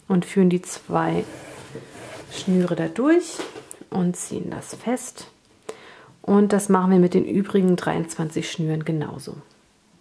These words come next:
Wenn wir das gemacht haben, werden wir hier bei den mittleren zehn Schnüren so eine Art V bilden. Ähm, das heißt, wir lassen die ersten sieben Schnüre aus und beginnen hier mit der achten Schnur.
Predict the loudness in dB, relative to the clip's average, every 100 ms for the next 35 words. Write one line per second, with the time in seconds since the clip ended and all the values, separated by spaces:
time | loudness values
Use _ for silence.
0 | _ _ _ _ _ -20 -20 _ _ _
1 | 0 4 4 4 4 4 4 0 2 4
2 | 4 2 4 4 0 0 0 0 -2 -2
3 | -2 -2 -2 -2 -2 -6 -6 -6 -6 -4
4 | -2 -2 -2 -2 -2 -2 -4 -8 -10 -12
5 | -20 -18 -4 0 0 0 -6 -10 -4 -2
6 | -2 -4 -6 -10 -20 -20 -20 -20 -20 -20
7 | -8 -4 -2 -2 0 0 2 2 4 2
8 | 0 -2 -4 0 2 2 -2 -2 -2 -2
9 | 0 0 0 -2 0 2 2 0 0 0
10 | 2 0 -6 -10 -2 -2 0 -2 0 0
11 | 0 0 0 -2 -2 -2 -2 -2 -8 -4
12 | -2 0